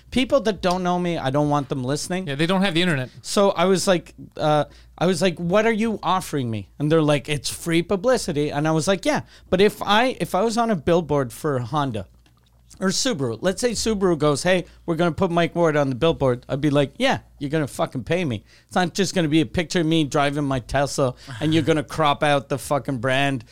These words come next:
Speaker 1: and pretend it's a Subaru."
Speaker 2: Yeah.
Speaker 1: So I was like, uh, so, so they did kind of the same thing. They're like, "Look,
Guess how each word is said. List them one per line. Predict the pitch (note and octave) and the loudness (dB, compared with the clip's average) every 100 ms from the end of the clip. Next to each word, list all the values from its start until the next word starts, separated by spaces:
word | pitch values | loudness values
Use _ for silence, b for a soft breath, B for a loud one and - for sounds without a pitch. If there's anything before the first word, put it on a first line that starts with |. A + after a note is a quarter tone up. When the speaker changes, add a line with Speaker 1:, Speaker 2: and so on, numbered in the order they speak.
| b b | b b
Speaker 1:
and | B2+ | -6
pretend | D3 A#2+ C#3+ C3 | -6 -2 -2 -2
it's | A#2 C3 | -4 -6
a | |
Subaru." | - G#3 D#3 A#2 A2+ - | -2 -2 -2 -4 -6 -6
Speaker 2:
Yeah. | D#3 C#3 | -4 0
Speaker 1:
So | C#3+ E3+ | 4 4
I | |
was | D#3+ | 4
like, | D#3+ E3 - B B B - | 2 0 -4 B B B 0
uh, | D3 C#3+ | 2 2
so, | - G3+ F#3 | 2 2 2
so | - F#3+ | 0 -2
they | D3+ G#3 B3+ | 0 0 0
did | G#3 C4 G#3 | 0 -4 -4
kind | - G#3 | -2 0
of | G#3+ | 0
the | F3 | -2
same | E3 F3+ E3 | -4 -4 -2
thing. | G3 C#3+ | -2 -2
They're | C#3 C3 | -2 0
like, | B2+ D#3+ | 0 0
"Look, | D#3 | -2